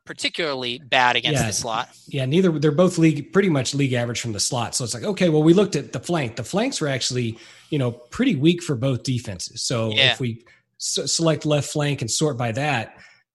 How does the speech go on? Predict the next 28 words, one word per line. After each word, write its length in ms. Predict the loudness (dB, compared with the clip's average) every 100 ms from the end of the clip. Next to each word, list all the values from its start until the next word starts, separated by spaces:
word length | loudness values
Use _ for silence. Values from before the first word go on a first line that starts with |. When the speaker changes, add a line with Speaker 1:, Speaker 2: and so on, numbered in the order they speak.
| _
Speaker 2:
you 160 | -6 -6
know, 60 |
you 180 | 0 0
can 140 | 0
see 240 | 0 2 2
here, 280 | 4 2 2
you 220 | -2 -2
know, 120 | -2
Devontae 460 | -2 -2 -2 -2 -2
Parker 560 | -2 -2 -2 -2 -4 -6
and 280 | -6 -6 -4
Preston 300 | -4 -2 -2
Williams 260 | -2 -2
are 40 | -4
both 220 | -4 -4
making 260 | -4 -4 -4
a 60 | -4
meal 320 | -2 0 0
out 120 | -4
of 80 | -4
defenses 440 | -6 -6 -4 -4
out 120 | -4 -8
of 40 |
the 40 | -10
flank. 420 | -8 -8 -8 -14 _ _
Speaker 1:
Yep. 240 | -2 0 0 -4
Speaker 2:
Um, 300 | -6 -6 -8 _ _ -4
so 420 | 0 0 -2